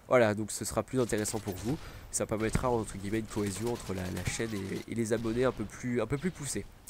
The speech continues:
Euh, pour ce qui est aussi de la chaîne, si vous avez vu le trailer édité par Price, Price qui est notre éditeur officiel, si vous n'êtes pas abonné encore, je vous conseille d'aller faire un petit tour sur sa chaîne et de s'abonner, ça, ça l'aide grandement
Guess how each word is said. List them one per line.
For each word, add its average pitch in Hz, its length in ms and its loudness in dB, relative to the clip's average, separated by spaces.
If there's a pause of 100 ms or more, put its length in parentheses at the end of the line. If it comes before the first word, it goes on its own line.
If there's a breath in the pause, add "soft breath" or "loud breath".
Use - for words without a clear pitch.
(580 loud breath)
Euh, 151 520 12 (140)
pour 247 220 6
ce - 80 6
qui - 240 2
est - 20 8
aussi 196 220 8
de 160 80 2
la 135 80 10
chaîne, 123 380 6 (240)
si - 260 2
vous 175 140 4
avez 123 160 6
vu 151 100 2
le 160 140 6
trailer 143 440 6 (220)
édité 143 300 0
par 170 160 4
Price, - 400 -2 (100)
Price 143 420 6
qui 147 120 2
est 156 80 0
notre 156 160 0
éditeur 139 260 0
officiel, 151 380 2
si - 320 4
vous 156 240 -4
n'êtes 123 100 2
pas 151 160 4
abonné 131 300 4
encore, 120 340 2 (500 loud breath)
je 131 40 -4
vous 156 100 -4
conseille 165 320 0
d'aller 131 140 6
faire 135 180 2
un 127 60 2
petit 147 120 -4
tour 170 140 -2
sur 160 140 -2
sa 123 120 4
chaîne 151 260 0
et 127 100 0
de - 40 -6
s'abonner, 127 380 2
ça, 104 380 4
ça 110 180 4
l'aide 123 160 6
grandement 113 420 0